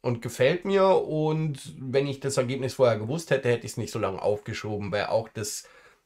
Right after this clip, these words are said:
das Klemmen ist jetzt kein wirklicher Bauspaß, aber es geht dann doch relativ schnell von der Hand. Ich hatte so meine Schüsseln da und hab,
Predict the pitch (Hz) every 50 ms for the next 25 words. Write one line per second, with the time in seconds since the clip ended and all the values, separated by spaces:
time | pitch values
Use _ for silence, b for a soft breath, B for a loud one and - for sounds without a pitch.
0 | _ _ - 104 104 - - - - 90 92 113 139 135 127 123 120 - 117 -
1 | - - - 110 107 98 107 120 120 - 117 - - 107 85 - _ _ _ -
2 | - 78 82 110 139 170 165 - - - - - - 123 135 151 156 165 170 160
3 | - - - - _ _ - 85 101 107 92 90 - 107 101 104 104 101 98 95
4 | B B B B B B B B B B B B - - - - 101 90 - 95
5 | 101 101 80 82 82 - - 82 80 82 82 - - 95 - - - 82 82 82
6 | 78 - 95 87 78 78 78 85 85 98 98 82 80 - - 95 - - 101 87
7 | 95 95 92 92 87 87 - - - 131 - - 139 120 113 110 110 117 117 113
8 | 110 98 98 98 95 107 110 - _